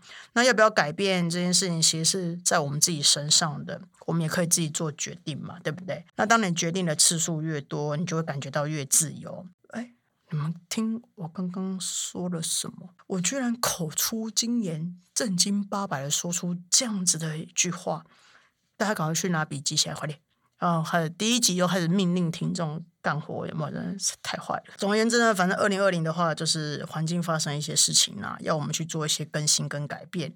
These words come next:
那感觉就好像是环境推着我们往前走嘛。那有些人可能会觉得说，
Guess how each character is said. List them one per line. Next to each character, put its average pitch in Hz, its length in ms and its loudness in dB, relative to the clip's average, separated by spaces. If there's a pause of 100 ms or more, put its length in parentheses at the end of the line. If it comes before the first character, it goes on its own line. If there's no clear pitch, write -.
那 233 80 4
感 185 180 4
觉 160 100 2
就 185 120 0
好 151 80 4
像 156 100 0
是 175 160 0
环 160 240 -4
境 165 340 0 (120)
推 180 160 2
着 170 120 -2
我 147 80 -2
们 135 240 -6 (180)
往 147 180 -2
前 147 280 0
走 - 280 -2
嘛。 - 260 -8 (300)
那 214 100 2
有 175 140 2
些 170 100 0
人 180 100 0
可 175 140 -2
能 151 80 -2
会 160 80 -2
觉 160 140 -4
得 143 120 -2
说， 143 520 -4